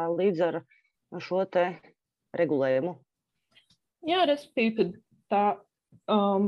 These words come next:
Speaker 2: izmaiņas likumā ir balstītas uz direktīvu, kas, ā, tika publicēta divtūkstoš deviņpadsmitajā gadā. Tā ir Eiropas Parlamenta un Padomes direktīva par darba un privātās dzīves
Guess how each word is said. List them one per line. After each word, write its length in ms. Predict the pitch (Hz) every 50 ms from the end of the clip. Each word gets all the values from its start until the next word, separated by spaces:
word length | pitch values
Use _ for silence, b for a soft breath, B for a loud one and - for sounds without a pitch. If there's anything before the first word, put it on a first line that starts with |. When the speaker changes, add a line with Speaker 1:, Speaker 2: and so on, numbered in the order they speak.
| 185 - -
Speaker 2:
izmaiņas 460 | 233 247 262 240 202 190 185 - -
likumā 380 | 196 196 - - 233 208 190 185 180
ir 100 | 180 170
balstītas 840 | 180 185 208 226 233 233 - - 190 180 185 - 185 185 - - _ _ _ -
uz 300 | 196 185 180 180 180 170 170 175
direktīvu, 680 | 214 233 226 220 - - - 208 196 196 214 220 220 220
kas, 220 | - 196 190 196 - - -
ā, 160 | - 202 196 185 185 185 -
tika 180 | - 190 - -
publicēta 460 | - 226 233 233 233 - 190 180 180 180
divtūkstoš 500 | 190 196 196 170 165 - - 165 170 -
deviņpadsmitajā 520 | 185 202 208 220 220 - - 180 160 151 160
gadā. 260 | 170 185 214 233 247 247 233
Tā 160 | 220 196 190 190
ir 140 | 190 190
Eiropas 400 | 185 190 208 208 175 180 - - _
Parlamenta 600 | - 190 196 214 190 185 165 165 180 180 - 180
un 80 | 180 175
Padomes 520 | - 180 196 208 196 175 170 170 180 165 175
direktīva 540 | 180 196 196 196 - - 180 175 170 175 170 -
par 260 | - 165 160 160 -
darba 520 | 165 160 190 185 185 190 190 170 175 170
un 140 | 175 175 180
privātās 580 | - 196 214 202 196 185 175 - 160 160 175 165
dzīves 500 | - 196 196 190 170 175 - - - -